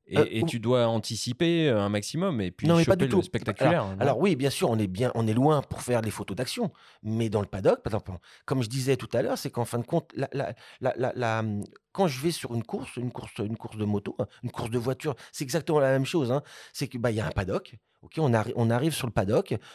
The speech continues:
Speaker 2: on, on côtoie le, le, le, comment, le, le, le sportif, hein, donc le pilote, euh, bon.
Speaker 1: Le paddock, c'est la zone un peu, c'est quoi ? C'est les stands,
Speaker 2: Alors
Speaker 1: c'est,
Speaker 2: voilà,
Speaker 1: c'est
Speaker 2: c'est
Speaker 1: là où
Speaker 2: ça.
Speaker 1: tout le
Speaker 2: Le,
Speaker 1: monde
Speaker 2: le,
Speaker 1: se
Speaker 2: le, le,
Speaker 1: mélange.
Speaker 2: le paddock, vous avez le paddock,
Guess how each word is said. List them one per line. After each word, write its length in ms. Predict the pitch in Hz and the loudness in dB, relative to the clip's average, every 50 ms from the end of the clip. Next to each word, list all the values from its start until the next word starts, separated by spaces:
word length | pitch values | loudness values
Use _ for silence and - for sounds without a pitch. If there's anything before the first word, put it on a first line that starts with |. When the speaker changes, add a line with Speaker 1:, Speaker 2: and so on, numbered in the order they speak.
| - - - | -12 -2 2
Speaker 2:
on, 180 | 139 135 131 - - | 2 2 2 0 -2
on 80 | 151 | -4
côtoie 480 | 135 - - 170 156 - 151 160 156 147 | -4 0 -2 -2 -2 0 0 0 2 2
le, 240 | 143 127 117 110 101 | 2 2 2 0 0
le, 180 | 107 107 104 104 | 0 0 -2 -2
le, 140 | 104 101 95 | -2 -4 -6
comment, 220 | - - 110 110 | -8 -8 -6 -6
le, 340 | 110 95 - 104 101 98 95 | -6 -4 -4 -4 -4 -4 -4
le, 220 | 92 92 87 85 | -4 -4 -4 -4
le 140 | 82 85 87 | -6 -6 -6
sportif, 500 | - - - - - - 302 349 - - | -6 -4 -4 -6 -6 -4 -8 -8 -6 -6
hein, 140 | 104 95 92 | -6 -6 -6
donc 280 | 92 98 101 - - | -6 -8 -8 -8 -8
le 60 | 98 90 | -12 -12
pilote, 480 | - - 90 90 113 - - - - 101 95 - - - - - - - | -10 -10 -6 -2 -2 -2 -2 -4 -6 -10 -8 -10 -12 -20 -20 -20 -16 -10
euh, 100 | - 92 82 | -10 -10 -8
bon. 220 | 67 85 101 101 87 _ _ | -8 -6 -8 -8 -8 _ _
Speaker 1:
Le 120 | - 104 | -8 -6
paddock, 300 | 104 - 123 123 160 151 | 0 0 2 2 2 -2
c'est 140 | - - 120 | 0 -2 0
la 120 | 107 107 107 | 2 2 2
zone 200 | 113 135 131 120 | 2 0 2 2
un 100 | 110 101 | 0 0
peu, 380 | - 131 131 127 127 123 110 | 0 -4 -4 -4 -4 -4 -4
c'est 160 | - - 110 | -4 -6 -6
quoi ? 160 | - 113 107 - | -4 -4 -4 -4
C'est 100 | - 104 | -2 -6
les 80 | 104 | -6
stands, 300 | 101 - - 139 139 143 | -6 -2 -2 -2 -2 0
Speaker 2:
Alors 260 | 139 131 131 139 135 | 2 2 4 4 6
Speaker 1:
c'est, 20 | 131 | 6
Speaker 2:
voilà, 120 | 135 123 104 | 6 4 4
Speaker 1:
c'est 60 | 90 | 4
Speaker 2:
c'est 60 | 117 | 4
Speaker 1:
là 40 | 120 | 2
où 60 | 120 | 4
Speaker 2:
ça. 80 | - 143 | 4 6
Speaker 1:
tout 60 | 127 | 6
le 40 | 139 | 6
Speaker 2:
Le, 60 | 147 | 6
Speaker 1:
monde 80 | 139 | 6
Speaker 2:
le, 60 | 165 165 | 6 6
Speaker 1:
se 40 | 135 | 6
Speaker 2:
le, 60 | 165 | 6
le, 40 | 175 | 6
Speaker 1:
mélange. 300 | 147 139 147 170 147 - | 6 6 6 4 4 4
Speaker 2:
le 120 | 165 160 | 2 2
paddock, 340 | - - 156 151 180 180 151 | 4 4 4 4 4 2 2
vous 100 | 135 127 | 2 0
avez 180 | 127 120 131 127 | 0 2 2 2
le 100 | 117 117 | 2 0
paddock, 420 | - 117 110 123 180 247 - - | 0 0 2 4 2 2 0 -6